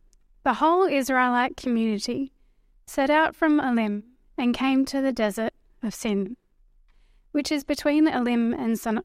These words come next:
Sinai. On the fifteenth day of the second month after they had come out of Egypt, in the desert, the whole community grumbled against Moses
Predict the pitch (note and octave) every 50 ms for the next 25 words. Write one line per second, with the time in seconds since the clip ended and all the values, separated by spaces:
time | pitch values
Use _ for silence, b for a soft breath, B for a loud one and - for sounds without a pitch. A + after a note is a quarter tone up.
0 | _ _ - - - A#3 A#3 A3+ A3 G#3 G3 F#3+ G3 G#3 G3 _ _ _ _ _
1 | _ _ _ _ _ _ _ _ _ _ _ _ _ _ _ _ _ _ _ -
2 | D4 C#4+ D4 D4 D#4 D4 - F#4 G4+ G#4+ - - - F#4+ F4+ F4 D#4+ - - -
3 | B3 A3+ G#3+ G#3 G#3 G#3+ B3 C#4 - _ _ _ _ _ _ _ - C4+ B3 A#3+
4 | C4+ B3+ - - C#4+ C#4 E4 E4 D#4 C4 A#3 G#3+ G#3 A#3 B3 - - - _ _
5 | _ _ _ _ _ _ _ _ - B3 C4 C4 - - C4 C#4 C4+ C4+ B3+ C4+
6 | C4+ C#4 - C4+ C#4+ C#4+ D#4 D#4 C#4+ C#4+ - - - - A3 G#3 - - - -
7 | - - - - - _ _ _ _ _ _ _ _ _ _ _ _ _ _ _
8 | _ _ _ _ _ _ - E4 C#4 D#4+ F4+ F4+ E4 B3+ A#3 A3 G#3 A3+ B3 -
9 | - - _ _ _ - - B3+ G#3+ C4 C#4 C#4+ D4+ - - E4 D#4 C#4 C#4 C#4+
10 | C#4+ B3+ G#3+ G3 - B3 - C#4 C4 C4 - _ _ - - B3 B3+ C4+ C#4 C#4+
11 | D4+ D4+ D4+ D4+ - B3+ A#3 A#3 B3 - - - A#3 A3+ A#3+ A#3+ B3 A3+ - G#3
12 | G3+ G3+ - - -